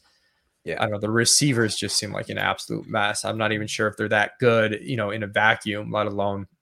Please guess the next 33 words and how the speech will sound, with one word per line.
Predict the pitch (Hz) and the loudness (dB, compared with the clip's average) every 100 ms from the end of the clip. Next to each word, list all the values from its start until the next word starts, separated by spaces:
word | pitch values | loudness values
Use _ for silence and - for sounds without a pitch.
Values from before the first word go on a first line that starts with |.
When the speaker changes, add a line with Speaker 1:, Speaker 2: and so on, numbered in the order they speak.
| _ | _
Speaker 2:
in | 131 117 | -4 0
this | 107 - | 0 0
spot | - 104 98 | 4 2 2
contextually. | 113 - 110 - 113 110 107 | -4 2 2 2 -2 0 0
As | 113 | 0
far | - 165 156 | 6 8 8
as | 110 | 6
Mac | 107 120 135 - - | 4 6 6 2 4
goes, | 127 123 117 117 113 - _ _ _ _ _ _ - | 8 10 8 6 2 -2 _ _ _ _ _ _ 2
you | 143 | 4
know, | |
if | 139 | 8
he | 170 | 8
had | 165 | 10
gone | 147 165 | 8 10
third | 175 180 | 8 8
to | 175 | 6
the | |
Niners, | 127 117 143 165 165 - | 6 4 4 4 2 0
Superflex | 151 156 - 151 151 - - _ _ | -4 -4 2 0 0 -8 -8 _ _
Dynasty | 139 156 160 170 | 4 4 2 0
would | 156 | 2
have | 151 | 2
gotten | 147 156 | 2 2
interesting. | 156 160 151 165 151 | 2 2 2 0 0
Like, | 127 | 0
does | 110 | -2
he | 104 | -6
squeeze | 98 - 135 | -6 -2 -2
into | 123 113 | 0 -2
the | 107 | -2
top | - 101 | -2 -4
ten? | - 165 165 160 147 | 0 4 6 4 0